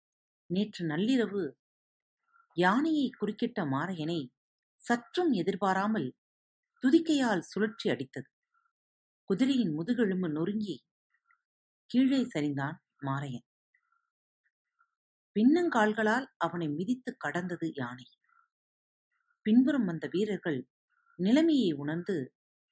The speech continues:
யானை கட்டுத்தறியின் தலைவன் அள்ளங்கீரனிடம் செய்தி சொல்ல ஓடினர். கீழே உட்கார்ந்திருந்த பாகனுக்கு இப்போதுதான் விஷயம் பிடிபட்டது.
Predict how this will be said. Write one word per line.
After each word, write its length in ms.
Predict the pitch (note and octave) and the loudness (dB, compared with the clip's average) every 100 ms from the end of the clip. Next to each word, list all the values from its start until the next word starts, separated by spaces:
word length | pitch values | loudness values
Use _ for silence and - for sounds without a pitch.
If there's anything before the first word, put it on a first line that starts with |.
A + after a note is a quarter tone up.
| _ _ | _ _
யானை 580 | E3 E3 G#3+ A#3+ E3+ - | 0 2 2 2 0 -4
கட்டுத்தறியின் 760 | E3 - D4 - B3 G#3+ F3 - | -6 -4 -8 -4 -4 -2 -4 -4
தலைவன் 540 | D#3+ G3 G#3+ F#3 C3 _ _ _ _ _ _ F#3+ | -2 0 0 -2 -4 _ _ _ _ _ _ 2
அள்ளங்கீரனிடம் 880 | B3 E4 D#4 C4 A#3 G#3+ G#3 F3 - | 4 4 2 0 0 0 -2 -4 -8
செய்தி 360 | - G3 A#3 B3+ | -6 -2 0 -2
சொல்ல 420 | - F3 G3 D3 | -2 -2 -2 -4
ஓடினர். 300 | C3+ A#2+ - _ _ _ | -4 -6 -12 _ _ _
கீழே 500 | C#4+ E4 E4+ F4+ F#4 - | 0 2 4 2 0 -4
உட்கார்ந்திருந்த 800 | G#3 - C#4 C#4+ B3+ B3 B3+ - D3+ | -10 -2 0 0 0 0 0 0 -2
பாகனுக்கு 680 | F#3+ A3+ G3 - A#3 C#3+ - _ _ _ _ _ _ | -2 -2 -6 -4 -4 -4 -6 _ _ _ _ _ _
இப்போதுதான் 720 | G#3+ - E4 D4 C#4 C#4 C4 | -10 -2 0 0 0 0 0
விஷயம் 400 | E3+ - G3+ F#3 | -4 -4 -6 -4
பிடிபட்டது. 500 | F3 F3 D#3 - B2 | -2 -4 -4 -12 -14